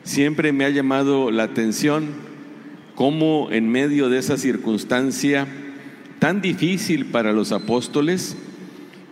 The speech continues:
y en medio de este fuerte viento que desata, que se desata y que, eh, arremete contra la barca,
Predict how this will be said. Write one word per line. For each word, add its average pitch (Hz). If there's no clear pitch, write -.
y 104
en 110
medio 147
de 98
este 131
fuerte 147
viento 147
que 117
desata, 123
que 120
se 110
desata 131
y 110
que, 101
eh, 92
arremete 131
contra 110
la 107
barca, 120